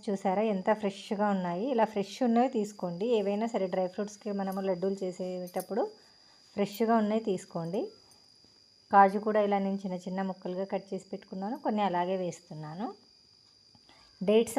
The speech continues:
మనకు రుచికి సరిపడా, ఇంకా మనం ఏం షుగర్, మిశ్రీ ఏమి యూజ్ చేయట్లేదండి. పంకిన్ సీడ్స్, సన్ఫ్లవర్ సీడ్స్.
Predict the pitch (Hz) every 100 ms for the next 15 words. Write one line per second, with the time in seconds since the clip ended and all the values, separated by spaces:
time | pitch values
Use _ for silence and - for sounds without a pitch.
0 | 233 233 226 226 208 214 226 220 208 202
1 | 208 208 202 202 202 202 214 220 196 196
2 | 196 196 196 202 190 202 220 202 190 -
3 | 165 160 160 156 175 262 269 190 180 190
4 | 190 170 165 - 330 440 _ _ - _
5 | _ _ _ _ _ - _ _ _ _
6 | - 233 208 214 175 160 - 151 -